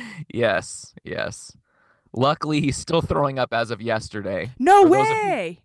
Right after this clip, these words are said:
Speaker 1: listening to the podcast, that was Friday. Valentine's Day was Tuesday. So,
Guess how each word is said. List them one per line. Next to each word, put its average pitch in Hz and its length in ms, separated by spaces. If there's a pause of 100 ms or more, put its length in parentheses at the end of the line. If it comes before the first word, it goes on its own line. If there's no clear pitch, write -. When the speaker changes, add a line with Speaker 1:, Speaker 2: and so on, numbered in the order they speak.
Speaker 1:
listening 123 420
to 117 100
the 110 80
podcast, 104 600
that 107 180
was 101 120
Friday. 101 640 (160)
Valentine's 98 500
Day 95 120
was 92 160
Tuesday. 87 560 (400)
So, 92 420